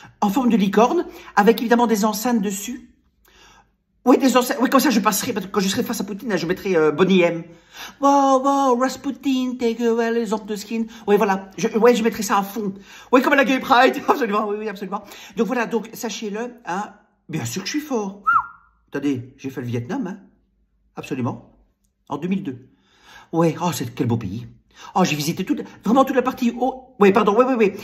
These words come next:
Non, non, non, non, juste là. Alors, évidemment, euh, est-ce qu'on pourra faire des, des petits selfies avec Zelensky ? Ah, je l'aime bien. Oh, qu'il est beau. Oh, qu'il est beau. Quand il est, il est sur ses talons hauts, là.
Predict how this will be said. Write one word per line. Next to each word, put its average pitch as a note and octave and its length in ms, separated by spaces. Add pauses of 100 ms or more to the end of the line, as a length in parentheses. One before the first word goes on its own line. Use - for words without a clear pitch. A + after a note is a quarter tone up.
(220)
Non, C4 60
non, D#4 120
non, D#4+ 100
non, D4+ 100
juste B3 140
là. F3+ 140 (240)
Alors, B3+ 200
évidemment, B3 480
euh, G3+ 960 (500)
est-ce G3 120
qu'on F#3+ 100
pourra F3+ 180
faire G3 180
des, D3 280 (480)
des D#3 80
petits E3+ 120
selfies D3+ 340
avec - 100
Zelensky ? D3+ 500 (960)
Ah, - 160
je - 120
l'aime A#2 160
bien. - 120
Oh, F3 140
qu'il - 160
est A#2+ 60
beau. G2 280 (720)
Oh, G#3+ 200
qu'il D3+ 100
est C3 60
beau. B2 100
Quand D#3 160
il D#3+ 60
est, D#3 140 (100)
il F#3+ 120
est E3 40
sur - 160
ses G3 160
talons F#3 340
hauts, A#3 240
là. - 160